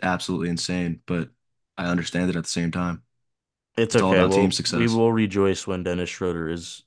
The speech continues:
Speaker 2: an all-star.
Speaker 1: Speaking of teams that aren't successful,
Speaker 2: What, the
Speaker 1: how about them
Speaker 2: Raptors?
Speaker 1: Pist-, no, I was gonna say, how about them Pistons?
Speaker 2: The
Speaker 1: Three wins over the
Speaker 2: Pistons?
Speaker 1: last ten, eh? Huh?
Speaker 2: Three wins over the last ten for the Pistons might as well be a ten-game win streak, honestly. That's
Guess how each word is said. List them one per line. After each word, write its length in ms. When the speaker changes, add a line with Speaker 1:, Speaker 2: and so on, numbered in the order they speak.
Speaker 2:
an 140
all-star. 560
Speaker 1:
Speaking 380
of 120
teams 240
that 100
aren't 220
successful, 840
Speaker 2:
What, 340
the 80
Speaker 1:
how 100
about 220
them 140
Speaker 2:
Raptors? 0
Speaker 1:
Pist-, 360
no, 120
I 180
was 100
gonna 100
say, 120
how 120
about 160
them 140
Pistons? 600
Speaker 2:
The 100
Speaker 1:
Three 100
wins 240
over 160
the 60
Speaker 2:
Pistons? 0
Speaker 1:
last 380
ten, 300
eh? 200
Huh? 140
Speaker 2:
Three 160
wins 240
over 160
the 80
last 340
ten 220
for 80
the 100
Pistons 460
might 240
as 100
well 200
be 180
a 60
ten-game 560
win 140
streak, 360
honestly. 500
That's 300